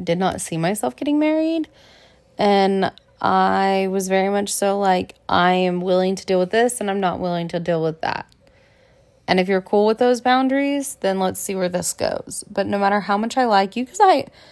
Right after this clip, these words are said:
I mean, even when we had that conversation, like, I wanted it to work because I really liked you.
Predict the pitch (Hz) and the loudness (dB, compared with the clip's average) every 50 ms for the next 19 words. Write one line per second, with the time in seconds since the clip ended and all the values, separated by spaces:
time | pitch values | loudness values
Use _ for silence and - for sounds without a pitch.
0 | - - _ _ _ - 294 320 302 302 285 269 262 254 247 240 247 240 240 254 | -20 -20 _ _ _ 2 4 4 6 6 6 6 6 4 4 4 4 4 4 2
1 | 285 - - - 214 190 190 190 - - - 175 - 190 180 175 170 - - 233 | 0 -2 -2 -2 -2 0 -2 -2 -2 -2 -4 -2 -2 -2 -4 -2 -2 0 0 2
2 | 269 254 202 185 214 226 240 233 208 185 - - - 190 180 196 208 - - 190 | 2 2 2 2 2 2 2 2 0 0 -2 -4 -4 -4 -2 0 -2 -2 -4 -6
3 | 190 - 208 202 196 196 190 226 247 254 233 208 202 214 233 247 254 247 - - | -8 -6 -4 -2 -2 -2 0 0 2 2 2 0 0 0 0 0 0 -2 -6 -10
4 | - - - | -10 -8 -10